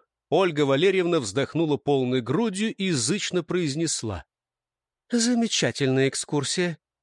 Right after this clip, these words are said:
И даже Метелкин вел себя достойно. Спасибо, Егорова». «Ничего себе! Вел себя достойно я, а спасибо ей!»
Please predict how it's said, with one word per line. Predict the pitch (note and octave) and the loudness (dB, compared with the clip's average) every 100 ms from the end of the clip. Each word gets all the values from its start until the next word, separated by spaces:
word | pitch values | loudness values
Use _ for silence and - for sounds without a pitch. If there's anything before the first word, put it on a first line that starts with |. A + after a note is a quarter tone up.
| _ | _
И | F#3+ | 0
даже | F3+ D#3+ G3 | 2 4 4
Метелкин | G3 G3+ - C#4 D#4+ C#4+ A3+ G#3 | 4 2 2 4 4 2 2 2
вел | D#3 A#3+ C4+ | 2 2 2
себя | - A3 G#3 | 0 0 2
достойно. | G3 F#3+ - - D#3+ D3 E3 | 2 0 0 2 4 4 2
Спасибо, | - B3 - D#4 B3+ | 2 0 2 2 4
Егорова». | G#3 F3 G#3+ C4 G#3+ F#3 - _ _ _ _ | 2 4 4 4 4 2 -2 _ _ _ _
«Ничего | A2 C3+ G#3+ - - G#3+ F3+ G#3 | -2 4 4 4 2 4 4 4
себе! | F#3 A3 G#3 A3 - _ _ _ | 2 0 0 0 -2 _ _ _
Вел | - A2 A#3+ D4 | -6 2 4 4
себя | - G#3 F#3 | 2 2 2
достойно | D#3+ D#3+ - B3 G#3 | 4 2 2 2 4
я, | D#3+ B2+ D#3 F#3+ - _ - | 4 4 2 0 -4 _ -2
а | D#3+ | 0
спасибо | - G#3 E3+ B3+ A3+ E3+ | 2 0 0 0 2 2
ей!» | B2 C#3+ C#4+ D#4 C#4+ | 2 0 2 2 0